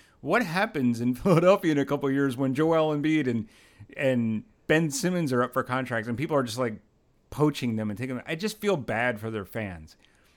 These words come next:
Like, y-, the N B A has set it up where, and I know the small market teams have, have negotiated the C B A to avoid things like this,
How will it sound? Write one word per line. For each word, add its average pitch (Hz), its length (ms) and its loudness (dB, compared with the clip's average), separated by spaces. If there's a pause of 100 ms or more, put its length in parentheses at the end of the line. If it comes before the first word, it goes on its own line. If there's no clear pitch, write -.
(160)
Like, 151 260 0
y-, 175 280 -6
the 165 220 -6
N 190 100 -4
B 180 140 0
A 170 100 4
has 151 160 -4
set 175 180 -4
it 170 120 -2
up 170 180 -4
where, 143 240 0 (340)
and 190 140 0
I 208 40 2
know 220 180 2
the 190 180 -2
small 185 380 -4
market 180 360 -6
teams 196 300 -8
have, 151 220 -6 (240)
have 143 400 -4 (200)
negotiated 143 1000 -2 (640)
the 131 500 0 (1200)
C 185 260 -6
B 147 220 0
A 147 320 4
to 147 220 -6
avoid 139 520 -2
things 156 260 -4
like 170 200 -6
this, 185 380 -6